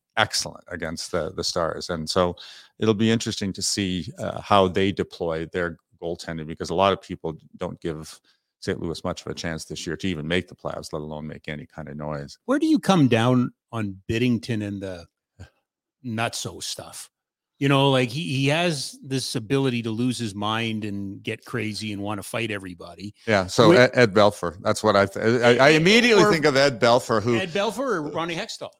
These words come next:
Speaker 1: Well, both, but, but, but Belfour for sure. And, and Belfour's in the Hall of Fame.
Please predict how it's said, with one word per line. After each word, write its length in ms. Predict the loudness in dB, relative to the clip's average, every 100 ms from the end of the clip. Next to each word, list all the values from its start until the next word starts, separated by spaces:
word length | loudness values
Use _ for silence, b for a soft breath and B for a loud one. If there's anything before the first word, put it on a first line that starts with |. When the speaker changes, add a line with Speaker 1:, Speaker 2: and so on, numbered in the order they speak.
| _
Speaker 1:
Well, 240 | 2 4 4
both, 500 | 4 4 2 -4 -2
but, 260 | -2 0
but, 220 | -2 -2 -4
but 200 | -8 -8 _ _
Belfour 360 | -2 0 -2 -10
for 160 | -12 -14
sure. 560 | -4 0 0 -2 -6 -8
And, 340 | -8 -8 -10 -14
and 280 | -14 -12 -6
Belfour's 340 | -4 -4 -6 -12
in 80 |
the 80 | -14
Hall 260 | -10 -8 -8
of 80 | -10
Fame. 560 | -8 -6 -8 -14 -18